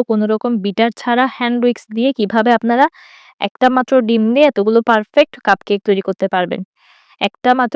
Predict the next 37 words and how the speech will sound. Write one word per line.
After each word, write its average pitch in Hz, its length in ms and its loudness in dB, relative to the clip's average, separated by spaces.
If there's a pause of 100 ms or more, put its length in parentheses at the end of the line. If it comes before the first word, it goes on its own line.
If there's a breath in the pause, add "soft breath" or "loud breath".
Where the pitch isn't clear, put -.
ডিম 220 260 -2
দিয়ে 247 160 0
আমি 233 120 0
প্রায় 226 260 0
বারোটা 196 260 2
কাপকেক 196 460 -2
এখানে 202 200 -2 (100)
তৈরি 196 140 2
করে 185 240 -2
নিয়েছি, 180 340 -6 (480 soft breath)
কোনো 220 200 4
রকম 233 260 4
ইলেকট্রিক 226 400 0
বিটার 190 260 0
ছাড়া। 185 260 -4 (160)
আশা 202 220 -6
করছি 254 280 -2
অন্যান্য 294 260 2
রেসিপির 294 320 0
মতো 320 180 -2
আজকের 269 260 0
রেসিপিটা 214 380 -2
আপনাদের 208 280 0
অনেক 196 200 -2
বেশি 190 200 -4
ভালো 202 240 2
লাগবে। 175 280 -6 (680 soft breath)
তো - 80 -6
প্রথমে 240 380 2
আমি 269 160 0
মেজারমেন্ট 233 500 -2
কাপের 262 260 0
এক 220 160 0
কাপ 208 180 -2
ময়দা 196 260 0
নিয়েছি, 185 320 -6
এখানে 180 240 -6